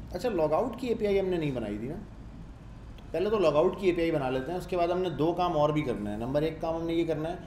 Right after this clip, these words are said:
कि जो admin type का जो यूज़र है, अब जाहिर है सर्वर पे जब मैंने उसको secure करना है तो सर्वर पे अगर मैं admin type की एपीआई बना रहा हूँ जो सिर्फ admin access कर सके, तो उसको मैं रोल कैसे manage करूँगा उसका,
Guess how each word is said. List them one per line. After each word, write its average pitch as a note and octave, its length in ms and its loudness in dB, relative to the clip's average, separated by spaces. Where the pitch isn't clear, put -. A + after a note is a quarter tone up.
कि D3 80 -6
जो D#3 120 -2
admin G3+ 600 0
type E3 260 2
का F#3+ 80 2
जो F3+ 100 2
यूज़र C#3+ 360 4
है, F2+ 120 -4
अब B2 100 -8
जाहिर B2+ 240 0
है F3 80 2
सर्वर C3+ 360 0
पे E3 120 0
जब D#3+ 140 0
मैंने E3 160 -2
उसको D#3+ 160 -4
secure D3 400 0
करना C#3+ 220 -2
है E3 40 -8
तो E3+ 60 -4
सर्वर D#3 380 0
पे F3+ 120 0
अगर F3 160 0
मैं F3+ 160 -4
admin F#3+ 380 2
type F3+ 280 0
की F#3 120 2
एपीआई D3+ 280 2
बना B2+ 240 -2
रहा A#2 100 -2
हूँ C#3 100 -4
जो C#3+ 60 -2
सिर्फ D#3 200 -2
admin D#3 300 0
access C#3 280 -4
कर B2 120 -4
सके, A2 200 -4
तो C3 80 -2
उसको E3 240 -4
मैं E3 100 0
रोल D#3 420 2
कैसे D3 240 -2
manage C3 300 -2
करूँगा A2 340 -4
उसका, G#2 320 -10